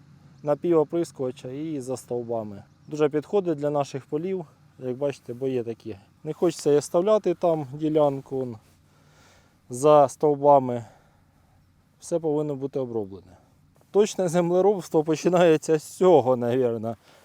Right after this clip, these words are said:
а не то, що там пооб'їжджали уголки, края і поїхали точним землеробством займатися. Оце ось точне землеробство.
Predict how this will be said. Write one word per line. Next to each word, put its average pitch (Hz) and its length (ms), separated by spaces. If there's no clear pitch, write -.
а 127 140
не 139 140
то, 151 160
що 139 160
там 127 180
пооб'їжджали 143 680
уголки, 139 680
края 143 480
і 127 80
поїхали 120 640
точним 131 380
землеробством 135 720
займатися. 120 640
Оце 220 280
ось 185 180
точне 151 400
землеробство. 135 840